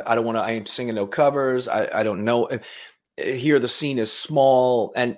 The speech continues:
and not only that, you've got people who are in my demographic who either aren't doing music anymore or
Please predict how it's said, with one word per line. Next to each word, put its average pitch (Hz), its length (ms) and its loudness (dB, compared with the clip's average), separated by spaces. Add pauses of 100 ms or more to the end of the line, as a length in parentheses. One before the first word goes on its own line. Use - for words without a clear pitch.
(120)
and 131 160 -2
not 131 180 4
only 131 220 -2
that, 143 360 4
you've 120 220 -2
got 113 240 4
people 123 280 -4
who 101 480 -2 (580)
are 117 160 6
in 113 120 4
my 113 180 2
demographic 113 720 2
who 107 360 -2
either 113 280 -2
aren't 127 280 2
doing 127 240 0
music 104 300 -2
anymore 101 440 -4 (600)
or 165 520 8